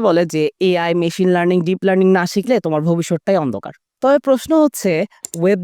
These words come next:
ডেভেলপমেন্ট, অ্যাপ ডেভেলপমেন্ট, এআই এগুলো শিখে কি হবে যদি তুমি লজিকই বিল্ড করতে না জানো? ব্রেনকে ইউজ করে, চিন্তা করে তুমি যদি একটা প্রবলেমকে সলভ করতে না পারো, তাহলে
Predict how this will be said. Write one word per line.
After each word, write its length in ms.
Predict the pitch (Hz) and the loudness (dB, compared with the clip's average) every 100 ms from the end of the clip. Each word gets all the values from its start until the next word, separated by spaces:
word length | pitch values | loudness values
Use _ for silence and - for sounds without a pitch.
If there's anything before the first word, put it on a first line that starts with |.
| 196 | -2
ডেভেলপমেন্ট, 500 | 190 196 196 196 185 | 0 0 2 2 0
অ্যাপ 100 | 180 180 185 | 0 -2 -2
ডেভেলপমেন্ট, 480 | 180 185 190 190 185 185 | 0 0 2 0 0 -2
এআই 240 | 185 175 175 - 190 | 0 0 -2 -2 -2
এগুলো 200 | 214 247 | 0 0
শিখে 200 | 269 262 269 - | 0 -2 -4 0
কি 100 | 269 285 | 0 2
হবে 240 | 262 185 208 180 | 0 0 0 2
যদি 160 | 202 196 208 | 0 2 2
তুমি 120 | 247 190 | 4 4
লজিকই 360 | 175 175 240 262 | 4 2 -2 0
বিল্ড 140 | 208 - | 0 2
করতে 200 | 131 151 127 | 0 2 0
না 60 | 113 | -2
জানো? 160 | 107 131 _ - 165 | -6 -10 _ -12 -4
ব্রেনকে 360 | 190 196 202 269 226 | 0 2 0 0 2
ইউজ 140 | 226 - 226 | 2 0 0
করে, 160 | 202 220 - 240 | 0 -2 -4 2
চিন্তা 300 | 240 214 247 - | 2 2 -2 0
করে 200 | 185 160 311 - _ - | 0 0 -4 -12 _ -2
তুমি 200 | 190 208 208 | 2 2 2
যদি 220 | 185 156 240 - _ _ 170 | 0 0 -4 -8 _ _ -8
একটা 180 | - 196 | -6 -4
প্রবলেমকে 500 | 202 196 190 220 220 226 - | 0 0 2 2 2 -2 0
সলভ 220 | 220 254 - | 0 0 -2
করতে 220 | 262 - 233 | -4 0 -2
না 60 | 190 202 | -2 -2
পারো, 200 | 170 131 - _ _ | -2 -2 -4 _ _
তাহলে 220 | - 240 | -2 0